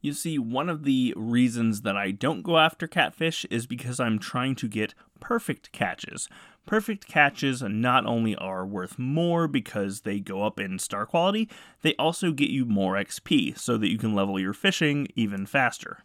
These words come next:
which in turn lets you catch more quality fish, and if you can get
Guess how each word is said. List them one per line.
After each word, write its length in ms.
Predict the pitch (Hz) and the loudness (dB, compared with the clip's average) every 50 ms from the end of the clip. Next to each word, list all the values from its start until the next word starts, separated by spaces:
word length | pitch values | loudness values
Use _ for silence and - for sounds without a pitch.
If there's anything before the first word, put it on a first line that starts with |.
| _ _ _ _ _ _ - _ - - | _ _ _ _ _ _ -20 _ -20 -12
which 360 | - 202 190 208 202 180 - - | -4 2 2 2 2 2 0 2
in 140 | 190 196 | 2 2
turn 340 | 196 - 143 139 147 147 139 | 4 4 4 2 4 2 2
lets 300 | 120 113 117 - - - 117 | 4 2 2 2 0 0 2
you 140 | 117 113 | 2 2
catch 380 | - - - - 95 82 - - | 0 -2 -6 -2 -2 -2 -2 0
more 220 | 110 101 87 87 | -2 -2 -2 -4
quality 380 | - - 185 202 196 190 175 180 | 0 4 4 6 6 6 4 2
fish, 280 | - - 175 165 - - | 2 2 0 0 0 0
and 260 | - 135 143 143 139 - | 0 2 2 2 2 0
if 220 | - - - - | -2 -2 -2 -2
you 100 | 113 107 | -4 -4
can 240 | - - 113 110 110 | -4 -2 0 0 2
get 220 | 117 143 143 - | 2 2 0 0